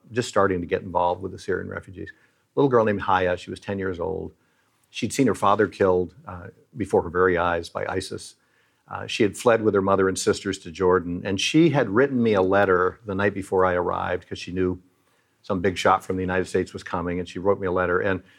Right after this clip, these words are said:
she stood up and read it, and then she sang me a song. I was, I was in tears, but she said, "I'm writing to you, the people of the other world.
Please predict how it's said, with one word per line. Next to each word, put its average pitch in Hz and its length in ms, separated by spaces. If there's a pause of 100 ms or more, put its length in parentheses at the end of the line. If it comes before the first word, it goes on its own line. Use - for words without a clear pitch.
(140)
she - 140
stood 156 240
up 151 100
and 104 120
read 95 220
it, 92 260
and 104 100
then 110 80
she 104 140
sang 104 260
me 98 80
a 92 80
song. 90 300
I 104 100
was, 92 160 (140)
I 107 80
was 90 100
in 82 80
tears, 87 360 (460)
but 113 140
she 123 100
said, 107 560 (680)
"I'm 110 200
writing 135 400
to 127 120
you, 101 480
the 95 120
people 156 520
of 107 180
the 104 160
other 101 240
world. 92 560